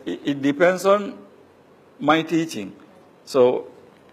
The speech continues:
the, the, my teaching and my being teacher are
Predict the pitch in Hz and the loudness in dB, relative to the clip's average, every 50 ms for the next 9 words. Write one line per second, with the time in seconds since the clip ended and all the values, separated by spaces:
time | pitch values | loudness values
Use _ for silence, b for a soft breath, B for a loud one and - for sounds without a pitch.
0 | _ - - _ _ _ _ _ _ - - - _ _ - - - _ - - | _ -20 -20 _ _ _ _ _ _ -20 -20 -20 _ _ -20 -20 -20 _ -12 -4
1 | 120 131 127 127 123 117 110 123 120 113 117 120 127 135 127 - 156 151 156 151 | 2 6 6 8 6 6 4 0 0 0 0 0 -2 -2 -2 -2 -2 -2 -2 -2
2 | 190 180 185 185 185 185 180 165 151 151 151 139 139 151 160 180 180 175 - 175 | -6 -6 -6 -4 -6 -6 -4 -2 0 0 0 0 -2 -4 -4 -4 -6 -4 -2 -2
3 | 165 160 165 170 170 - - 156 151 147 143 143 | -4 -2 0 -2 -2 0 2 2 2 2 0 -2